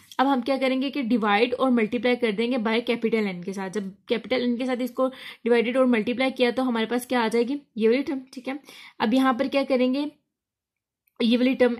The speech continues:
ऐसे ही आ जाएगी। यहाँ से अब देखें समेशन वाई को अंदर जब मल्टीप्लाई करेंगे तो यहाँ ये वाला सिर्फ एन यहाँ पर अंदर जाके डिवाइड हो जाएगा और ये इधर वाले जो मल्टीप्लाई है इसके साथ ख़त्म हो जाएगा नीचे वाले एन, ठीक है। तो हमारे पास रिमेनिंग ये वाला टर्म रह जाएगी, यहाँ पर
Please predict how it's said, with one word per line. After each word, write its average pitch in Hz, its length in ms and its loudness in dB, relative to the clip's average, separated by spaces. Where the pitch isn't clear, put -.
ऐसे 233 240 -2
ही 254 180 2
आ 285 120 2
जाएगी। 262 400 0
यहाँ 247 380 6
से 294 160 -2
अब 277 80 0
देखें 240 360 2
समेशन 254 480 0
वाई 233 340 2
को 269 60 2
अंदर 247 300 4
जब 262 120 2
मल्टीप्लाई 247 380 4
करेंगे 247 300 2
तो 254 100 -4
यहाँ 233 380 0
ये 214 260 0
वाला 254 120 4
सिर्फ 220 340 -6
एन 196 260 -6
यहाँ 233 220 -2
पर 247 120 -2
अंदर 233 220 2
जाके 240 320 0
डिवाइड 214 320 0
हो 294 60 0
जाएगा 285 320 -2
और 233 100 4
ये 226 140 0
इधर 262 320 2
वाले 269 280 2
जो 240 160 0
मल्टीप्लाई 233 400 0
है 247 60 6
इसके 247 220 0
साथ 262 220 -4
ख़त्म 233 360 -2
हो 202 100 0
जाएगा 202 220 -6
नीचे 190 280 -6
वाले 185 180 -8
एन, 196 140 -12
ठीक 226 160 -10
है। 311 100 -10
तो 254 60 2
हमारे 240 200 2
पास 247 180 -2
रिमेनिंग 240 420 2
ये 214 160 2
वाला 220 180 4
टर्म 190 260 -6
रह 185 120 -6
जाएगी, 202 240 -4
यहाँ 214 220 0
पर 214 100 -4